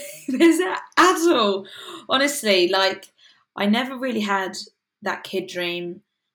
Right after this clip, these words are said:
to be an artist, to write songs, to tour. Like,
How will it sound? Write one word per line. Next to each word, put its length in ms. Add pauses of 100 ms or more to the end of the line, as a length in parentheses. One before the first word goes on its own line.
(140)
to 80
be 120
an 80
artist, 480
to 100
write 220
songs, 720
to 280 (460)
tour. 440
Like, 260